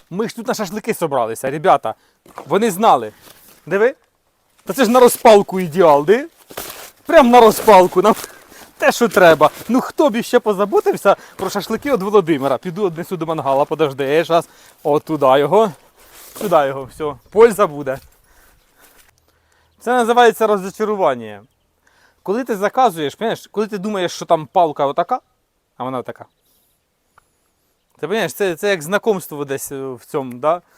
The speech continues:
На сайтах знакомств. Коротше, я думав, що палка велика. <laughs>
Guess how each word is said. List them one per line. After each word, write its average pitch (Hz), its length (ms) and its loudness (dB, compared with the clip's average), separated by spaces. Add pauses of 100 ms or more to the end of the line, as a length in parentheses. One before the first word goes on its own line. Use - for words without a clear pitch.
(180)
На 143 100 -10
сайтах 147 300 -4
знакомств. 131 500 -8 (680)
Коротше, 190 480 0
я 220 220 2
думав, 220 300 0
що 208 120 -6
палка 196 360 2
велика. 156 440 -6 (2250)
<laughs> - 100 -8